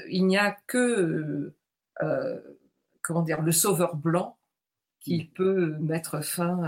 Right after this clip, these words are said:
Speaker 1: euh, à cela.
Speaker 2: Et d-, quand vous parlez d'esclavage colonial, et après va s'en suivre le, le colonialisme, euh, qu'est-ce, qu'est-ce qui, qu'est-ce qui va faire qu'on passe du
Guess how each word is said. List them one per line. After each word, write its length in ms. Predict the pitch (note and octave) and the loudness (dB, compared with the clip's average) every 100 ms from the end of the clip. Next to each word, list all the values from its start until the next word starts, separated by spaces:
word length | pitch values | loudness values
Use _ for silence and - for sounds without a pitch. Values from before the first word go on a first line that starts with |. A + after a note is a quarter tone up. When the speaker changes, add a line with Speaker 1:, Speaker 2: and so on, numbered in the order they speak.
| D3+ | -4
Speaker 1:
euh, 140 | E3 E3 E3+ _ _ _ _ _ | -6 -10 -16 _ _ _ _ _
à 140 | D#3+ D3+ | -4 0
cela. 280 | - - D#3 - _ _ _ _ | -2 -4 -12 -20 _ _ _ _
Speaker 2:
Et 180 | C3+ C3 | -4 -2
d-, 220 | C3+ A#2 C3+ | -4 -4 0
quand 140 | D3 | 0
vous 80 | C#3 | 2
parlez 200 | D3+ C#3 G#2 B2+ | 0 -2 -4 -2
d'esclavage 520 | C#3+ - D3 C#3+ C#3+ | -2 0 0 0 0
colonial, 680 | - C3 B2 B2 D3+ F3 A2 _ _ - | 0 2 4 6 4 2 -2 _ _ 0
et 60 | |
après 240 | A2 - C3 | 2 2 0
va 100 | A2+ | 0
s'en 160 | A#2 | -4
suivre 360 | G2+ C3+ A#2 F#2+ _ _ | -2 -2 -2 -4 _ _
le, 220 | G#2+ G#2+ | 0 2
le 160 | F#2+ A2 | 4 2
colonialisme, 640 | B2 A2+ A2+ C#3 F#3+ A#2 - _ _ _ _ _ | 0 0 2 4 2 0 -4 _ _ _ _ _
euh, 120 | - - _ _ - - _ _ _ _ | -6 -6 _ _ -14 -14 _ _ _ _
qu'est-ce, 400 | F#3 F3+ F3+ F3 | 0 2 2 0
qu'est-ce 240 | - F3 - | 0 -2 0
qui, 320 | E3+ D3 B2+ | 0 2 2
qu'est-ce 180 | D#3 - | 0 0
qui 140 | C3+ | 2
va 160 | A#2 A2+ | 2 2
faire 320 | - E3 D3+ | 0 0 2
qu'on 320 | B2 A2+ G#2+ | 2 2 2
passe 180 | B2 A2+ | 0 0
du 460 | A2 A2 F#2+ - | 0 0 -2 -4